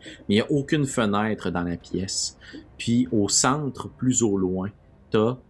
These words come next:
à la place d'un autel que tu pourrais voir dans une église ou une autre cathédrale, c'est un gros tombeau de pierre. Puis le couvercle de ce tombeau-là semble avoir été repoussé. Euh,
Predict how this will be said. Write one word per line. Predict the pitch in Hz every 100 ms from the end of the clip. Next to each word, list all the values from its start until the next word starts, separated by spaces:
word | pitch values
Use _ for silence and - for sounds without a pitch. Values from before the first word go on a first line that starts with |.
| - -
à | 87
la | 82
place | - 127 110
d'un | 101 95
autel | 101 98 131 139 135
que | 101
tu | -
pourrais | - 101 92
voir | 101 113 113
dans | 101 95 95 98 92
une | 90 90
église | 92 90 101 107 117 117 110 101
ou | 92 90
une | 90
autre | 98 98 95
cathédrale, | - 92 98 87 87 95 113 110 - -
c'est | - -
un | 104
gros | 98 101 135
tombeau | 147 123 104 110 120
de | 104
pierre. | - 95 92 92 95 _ - - _
Puis | - 101 98 98
le | 98
couvercle | 98 123 120 135 -
de | 107
ce | 107
tombeau-là | - 110 104 110 110 113
semble | - 113 110
avoir | 98 101 98
été | 92 104
repoussé. | 92 101 - 110 - 101 - _ _ - - _ -
Euh, | 98 92